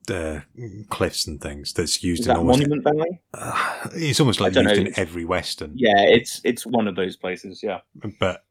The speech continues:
Speaker 1: that always look, looks quite cool and, you know, refreshingly not C G I.
Speaker 2: Mm.
Speaker 1: Um, and the, the sort of the, the landscapes on Mars are, are, are good as well, but it, there's nothing there to be like, "Oh wow, look at this."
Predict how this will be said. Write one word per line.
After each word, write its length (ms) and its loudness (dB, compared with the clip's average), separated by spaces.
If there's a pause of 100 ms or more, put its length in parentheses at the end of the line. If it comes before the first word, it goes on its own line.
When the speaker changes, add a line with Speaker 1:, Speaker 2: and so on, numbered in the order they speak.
Speaker 1:
that 340 -2
always 280 -6
look, 200 -12
looks 280 -8
quite 220 -10
cool 280 -10
and, 320 -10
you 140 -8
know, 80 -10
refreshingly 580 -6
not 340 -10
C 260 -8
G 160 -8
I. 260 -10 (540)
Speaker 2:
Mm. 200 6 (160)
Speaker 1:
Um, 240 -6 (540)
and 140 2
the, 180 4
the 180 4
sort 200 2
of 60 -4
the, 60 0 (140)
the 0 -
landscapes 400 0
on 80 -4
Mars 320 2
are, 100 -4 (160)
are, 120 -12 (180)
are 80 -6
good 240 -6
as 140 -8
well, 420 2
but 240 2
it, 140 2 (1120)
there's 220 2
nothing 260 2
there 160 2
to 100 -6
be 220 -4
like, 220 -2
"Oh 80 4
wow, 200 4
look 160 -2
at 60 0
this." 360 -4